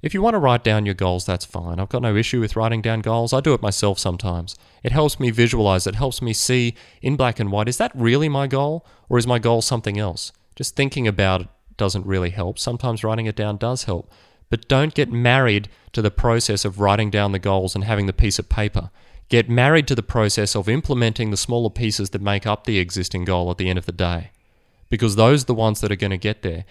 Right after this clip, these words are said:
And if you find you don't meet your goal, that's not the end of the world. Because if you were focused on the process, not the goal, then even if you don't hit the goal, you've had three hundred and sixty-five days on a twelve-month goal where you have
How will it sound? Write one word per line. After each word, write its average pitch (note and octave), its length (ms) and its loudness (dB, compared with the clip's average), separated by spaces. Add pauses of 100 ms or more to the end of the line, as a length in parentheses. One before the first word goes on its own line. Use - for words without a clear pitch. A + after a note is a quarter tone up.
(260)
And G3 140 -4
if C4 140 -4
you C#4+ 40 2
find D#3+ 320 2
you B2+ 60 0
don't A2 240 4
meet A#2+ 260 0
your D#3 100 0
goal, G2+ 400 -4 (1160)
that's G#3+ 220 -4
not A#3 160 -2
the F#3+ 100 0
end E3+ 120 2
of D3+ 80 -6
the C#3+ 100 -2
world. C3+ 480 -4 (1000)
Because D3 300 0
if D3+ 160 0
you D3+ 80 0
were D3 80 2
focused G3 520 0
on D3 100 0
the C3 60 0
process, C#3+ 600 0
not B2 160 -4
the G#2+ 80 -4
goal, A2 520 2 (180)
then C#3 140 0
even G3+ 240 0
if E3+ 140 -2
you C3 80 0
don't B2 240 4
hit B2+ 180 -2
the A#2 80 -2
goal, A#2 380 2
you've A#2 120 -2
had A#2+ 180 0
three E3+ 220 0
hundred C#3+ 240 0
and A#2+ 100 -2
sixty-five A#2 580 0
days G2+ 500 0
on G#2 120 -2
a F#2+ 60 0
twelve-month G#2 520 -2
goal F#2 320 -2 (300)
where C3 100 4
you D3 160 4
have C#3 640 4